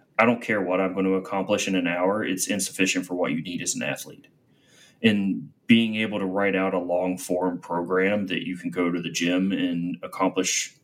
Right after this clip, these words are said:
with still some oversight, it is a, an advantageous way to approach it. And let's say in the later phases, your workout needs to consist of thirty minutes of low-intensity st-, steady-state cardio,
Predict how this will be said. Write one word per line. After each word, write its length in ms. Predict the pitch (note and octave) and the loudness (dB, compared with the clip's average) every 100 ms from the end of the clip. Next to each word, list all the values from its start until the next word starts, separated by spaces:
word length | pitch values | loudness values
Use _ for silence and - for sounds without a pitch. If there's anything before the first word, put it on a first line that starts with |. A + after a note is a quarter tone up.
| _ | _
with 280 | F#2 F#2+ F#2+ | 0 2 4
still 300 | - G#2 F#2 | 0 2 0
some 220 | - E2+ | 0 -2
oversight, 640 | E2+ F2+ F#2+ - G#2 B2 - - - - - | -4 -4 -2 2 2 0 -6 -18 -18 -18 0
it 220 | G2 G2+ | 2 4
is 260 | G2+ A#2 A#2 | 2 0 0
a, 420 | G2+ G2 F#2+ F2 - | -2 0 0 -2 -2
an 100 | G2+ | 0
advantageous 680 | G2 G2 F2+ G2 F#2+ F2+ | 0 0 0 0 0 -2
way 160 | G2 F#2 | 0 0
to 160 | - D#2+ | 0 -6
approach 460 | - A#2+ A#2 - | -4 2 2 2
it. 180 | - - _ _ _ _ _ - | -12 -20 _ _ _ _ _ 0
And 460 | G#2+ G#2 G2 F2 - - F#2 - | 2 4 2 -2 -6 -10 -10 0
let's 180 | A2 G#2+ | 2 4
say 240 | - A2+ | 4 2
in 140 | G#2 F#2+ | 2 0
the 80 | F#2+ | 0
later 320 | F#2+ G2+ F#2 | 0 0 -2
phases, 760 | - A2 A2+ G2 F#2 - - - | 0 2 2 2 0 -2 -6 -2
your 320 | F#2 G2 G2 | 0 2 0
workout 580 | F#2+ G2 G2 G2 F#2 E2+ | 0 0 2 2 2 0
needs 220 | F#2 F#2+ | -2 -2
to 80 | F2+ | -6
consist 480 | F2+ F2 A2+ A#2 F#2+ | -4 2 2 2 2
of 300 | F2+ F2+ F2 _ | 0 0 -6 _
thirty 260 | - G2 F#2+ | 0 2 2
minutes 300 | F#2+ F#2 - | 0 0 -2
of 100 | F2 | 0
low-intensity 560 | F#2 F#2 F#2 F#2+ - F2+ | 2 2 -2 -4 -2 -2
st-, 320 | - F2 - | -2 -2 -2
steady-state 540 | - F#2 F2 F#2 F2 | 0 0 0 -2 -4
cardio, 540 | - F#2 E2 D#2+ D2+ | 0 0 2 0 0